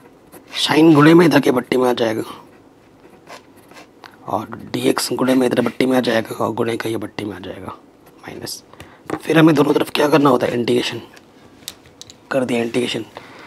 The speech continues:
sin ऊपर जाके क्या हो जाता है? cosec, एक बट्टा sin क्या होता है? cosec, cosec v,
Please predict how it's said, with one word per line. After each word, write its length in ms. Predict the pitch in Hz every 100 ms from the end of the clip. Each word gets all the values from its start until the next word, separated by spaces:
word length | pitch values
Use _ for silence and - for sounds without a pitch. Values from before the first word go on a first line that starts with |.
| - - -
sin 360 | - - 175 208
ऊपर 220 | 170 160 170
जाके 200 | 165 170
क्या 160 | 185
हो 80 | 190
जाता 200 | 143 131
है? 60 | -
cosec, 440 | 127 - - - - - - - - - _ _ - - - - - - _ - _ _ _ _ _ - - _ _ - _ _ _ _ - -
एक 140 | 123
बट्टा 200 | 117 113
sin 260 | - 127 135
क्या 100 | 151
होता 140 | 135 -
है? 60 |
cosec, 400 | - 113 101 - - - - _ - _ _ _ - _ -
cosec 340 | 120 - 123
v, 120 | 117